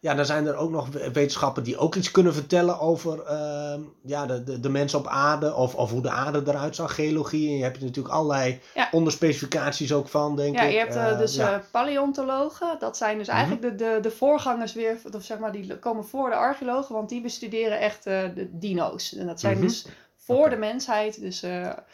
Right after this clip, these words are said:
Speaker 2: archeologen best-, gaan, eh, bestuderen eigenlijk, ja, vanaf dat de mens bestaat. En de mens is, dat heet dan Homo sapiens, dat zijn wij. En die hebben natuurlijk nog voorgangers, zoals Neandertalers wel bekend.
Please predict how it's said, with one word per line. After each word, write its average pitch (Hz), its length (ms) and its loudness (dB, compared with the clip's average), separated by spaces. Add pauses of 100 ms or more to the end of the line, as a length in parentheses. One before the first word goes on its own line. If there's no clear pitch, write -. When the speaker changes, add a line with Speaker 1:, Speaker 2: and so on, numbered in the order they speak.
(140)
Speaker 2:
archeologen 247 680 2
best-, 208 320 -8
gaan, 220 320 -2
eh, 190 220 -2
bestuderen 196 400 -2
eigenlijk, 214 500 0
ja, 180 200 -4
vanaf 220 360 4
dat 196 240 0
de 180 80 -4
mens 190 280 0
bestaat. - 420 -4
En 175 180 -8 (360)
de 175 80 -8
mens 208 260 4
is, 185 140 -2
dat 180 180 -4
heet 185 160 -2
dan 175 120 -2
Homo 185 240 0
sapiens, 233 420 2
dat 185 140 -4
zijn 175 160 -4
wij. 208 300 0
En 196 120 0
die 190 120 -2
hebben 196 180 -2
natuurlijk 180 280 -4
nog - 80 -18
voorgangers, 196 600 0
zoals - 240 -6
Neandertalers 196 600 0
wel 185 140 -4
bekend. 175 320 -10